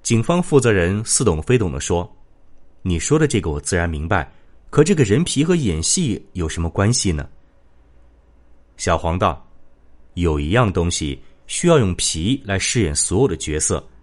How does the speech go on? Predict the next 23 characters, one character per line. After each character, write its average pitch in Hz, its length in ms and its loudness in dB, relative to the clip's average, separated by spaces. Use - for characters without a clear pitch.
我 98 120 2
想 80 380 2
您 92 120 0
不 90 200 -2
会 117 100 0
不 87 160 -6
知 82 140 -6
道 107 180 4
吧？ - 180 -8
我 101 100 0
听 160 200 2
说 165 360 2
就 143 140 2
咱 95 160 2
们 131 100 2
陕 71 220 -2
西 120 160 -4
这 113 160 2
边， 82 200 -2
这 214 160 2
种 90 160 2
地 92 160 0
方 80 280 -2